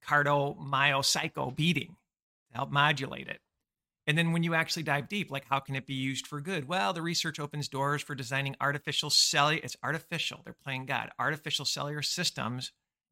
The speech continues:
that respond to specific triggers that they're controlling, which could be used to treat conditions like heart problems and other diseases that involve cellular responses.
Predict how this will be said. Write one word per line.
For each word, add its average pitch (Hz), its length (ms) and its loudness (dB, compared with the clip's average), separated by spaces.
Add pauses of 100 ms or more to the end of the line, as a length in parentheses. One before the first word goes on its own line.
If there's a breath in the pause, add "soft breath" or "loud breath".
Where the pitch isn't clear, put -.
that 139 160 -8
respond 143 560 2
to 147 80 -6
specific - 560 -2
triggers 139 600 2
that - 220 -10
they're 139 200 0
controlling, 151 840 2 (480)
which - 180 -10
could 160 420 -2
be 147 100 -2
used 147 480 2
to - 60 -6
treat - 280 -6
conditions 139 400 -2
like 120 160 -6
heart 160 280 2
problems 147 460 4
and 131 160 -6
other 139 180 0
diseases 127 520 -8
that 131 180 -2
involve 123 380 -2
cellular 131 360 -2
responses. - 800 0